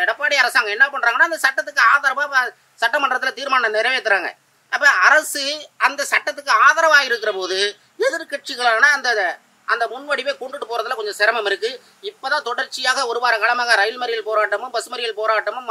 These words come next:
ஆர்ப்பாட்டமும் தொடர்ச்சியாக இடதுசாரி இயக்கங்கள் கொண்டுட்டு போயிட்டு இருக்கிறாங்க. நிச்சயமாக இன்னைக்கு இருக்கிற இந்த சூழ்நிலையில மழை, வெள்ளம், இதை கொஞ்சம் மக்கள்கிட்ட போறதுல கொஞ்சம் சிரமம் இருக்கு. வருகிற காலங்கள் நிச்சயமாக, இப்ப குறிப்பிட்ட பிறகு இந்த சம்பா அறுவடை காலங்கள் வரப்போகுது. அப்ப அந்த சம்பா அறுவடை காலங்கள்ல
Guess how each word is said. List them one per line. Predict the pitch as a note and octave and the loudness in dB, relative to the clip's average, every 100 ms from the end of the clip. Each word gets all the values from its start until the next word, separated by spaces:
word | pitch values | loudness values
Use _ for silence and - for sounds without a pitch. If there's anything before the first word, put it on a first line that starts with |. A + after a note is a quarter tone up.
| G#3+ | 4
ஆர்ப்பாட்டமும் | A#3+ A#3+ G#3+ A3 B3 B3+ _ _ - | 4 2 -2 -2 -6 -10 _ _ -2
தொடர்ச்சியாக | A#3+ B3+ A3+ A#3 B3+ A3+ | -2 -2 0 0 2 0
இடதுசாரி | B3+ C4+ C4+ A3+ | 0 2 2 2
இயக்கங்கள் | A3+ A#3 A3 A#3+ A#3+ | -4 -6 -8 -8 -10
கொண்டுட்டு | B3 C4+ A3 | -12 -8 -6
போயிட்டு | A#3+ A3 | -6 -4
இருக்கிறாங்க. | G3 F#3 F3+ E3+ - _ | 2 2 2 -2 -6 _
நிச்சயமாக | F4 - - D4+ C#4+ C#4 C#4 | -6 -6 -6 -4 0 2 2
இன்னைக்கு | A#3 C4 C#4+ B3+ | -4 -6 -8 -6
இருக்கிற | C4+ C#4+ D4 | -10 -4 -2
இந்த | B3 - | -2 -6
சூழ்நிலையில | A#3+ A#3+ A3 B3+ A#3+ | -6 -4 -2 -2 0
மழை, | G#3+ B3+ C4 | 0 -2 -4
வெள்ளம், | A3 G#3+ - - | 0 0 -2 -10
இதை | G3+ A#3 | -10 -8
கொஞ்சம் | A3+ A3+ G#3 | -6 -4 -2
மக்கள்கிட்ட | G3+ A#3 A3 G3+ | -2 -2 -4 -2
போறதுல | A3 G#3 A3+ | -2 -4 -6
கொஞ்சம் | G3+ G3 | -4 0
சிரமம் | G3+ A3 G#3 | 0 0 -2
இருக்கு. | F4+ D4 C#4+ _ _ _ | -4 -10 -16 _ _ _
வருகிற | E4 A#3+ C4+ C4 - | 2 2 2 -2 0
காலங்கள் | A3+ C#4+ D4 C#4 A3 | 2 4 2 -2 -6
நிச்சயமாக, | - C4+ A#3 A3+ B3+ A#3 G3 - _ _ G3+ | -8 -6 0 0 2 2 0 -4 _ _ -8
இப்ப | A3 - | -8 -6
குறிப்பிட்ட | A#3 C4 B3+ | -10 -4 -2
பிறகு | A#3 C4 | 0 -2
இந்த | C4 A#3+ G#3+ G3+ F#3+ F3+ | -2 0 2 2 -2 -4
சம்பா | G3+ A#3+ C4+ A#3+ | -4 -2 2 2
அறுவடை | A3+ B3+ A#3+ | 2 -2 0
காலங்கள் | G#3 G#3+ G#3 F#3+ | 2 2 2 0
வரப்போகுது. | F#3+ F3+ D#3+ - _ _ | -2 -4 -10 -14 _ _
அப்ப | - | -4
அந்த | G#3+ G3 | -2 0
சம்பா | A3 C#4 | -2 2
அறுவடை | D4 A#3+ D4 C#4+ C4 | 4 4 2 2 4
காலங்கள்ல | A#3+ A3+ G3 | 4 4 2